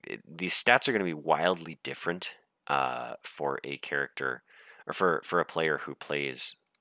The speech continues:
um, a different role, right? So I almost wonder if the better way to look at this would be to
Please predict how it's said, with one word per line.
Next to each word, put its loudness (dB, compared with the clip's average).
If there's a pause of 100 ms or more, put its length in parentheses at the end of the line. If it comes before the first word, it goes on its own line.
um, -8 (1500)
a -2
different 2
role, -2 (240)
right? -6
So -2
I 4
almost -2
wonder 2
if 0
the -10 (120)
better 6
way -4
to -8
look -8
at -12
this -2 (500)
would -8
be -8 (1040)
to -8